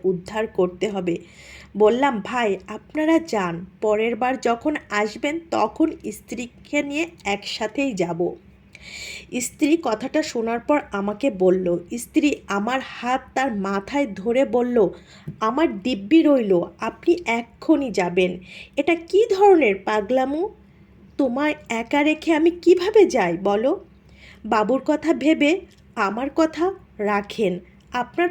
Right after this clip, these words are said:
পায়ে পড়ি, অন্য বোট আসলে আমি সেটাই চলে যাব, নইলে সাঁতার দিয়ে ওপারে যাব। চারদিকে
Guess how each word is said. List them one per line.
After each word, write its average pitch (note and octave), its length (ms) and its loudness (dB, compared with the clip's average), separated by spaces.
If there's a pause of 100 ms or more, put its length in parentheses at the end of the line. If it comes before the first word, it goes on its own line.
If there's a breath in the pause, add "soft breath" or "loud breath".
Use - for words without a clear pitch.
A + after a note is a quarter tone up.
(120)
পায়ে B3 280 2 (100)
পড়ি, G3+ 340 2 (340 loud breath)
অন্য B3 320 0
বোট E4 380 2
আসলে D#4+ 460 0 (220)
আমি A3 300 -4
সেটাই C4 460 2
চলে C#4+ 300 2
যাব, F#3 360 0 (360 loud breath)
নইলে A#3+ 320 2
সাঁতার C4 560 -4
দিয়ে E4+ 220 4 (120)
ওপারে A#3+ 380 2
যাব। F3+ 360 0 (420 loud breath)
চারদিকে A3+ 640 -2